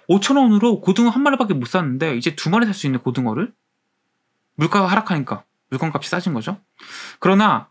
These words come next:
중앙은행은 이런 디플레이션도 경계를 합니다. 왜?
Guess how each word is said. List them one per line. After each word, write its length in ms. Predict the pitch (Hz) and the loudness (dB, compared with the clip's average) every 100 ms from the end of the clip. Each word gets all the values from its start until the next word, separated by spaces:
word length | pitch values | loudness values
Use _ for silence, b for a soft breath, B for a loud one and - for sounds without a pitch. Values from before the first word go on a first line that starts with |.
| _ | _
중앙은행은 800 | - 170 190 165 131 156 165 104 _ _ _ _ | -4 0 0 0 0 -2 -2 -6 _ _ _ _
이런 280 | 147 180 170 | 0 0 0
디플레이션도 680 | - - 185 170 147 135 147 | -4 -4 -2 0 -2 -6 -6
경계를 440 | - 143 156 135 | -4 -2 -2 -4
합니다. 360 | 147 120 - - _ - | -6 -8 -10 -20 _ -2
왜? 340 | 135 113 | 0 0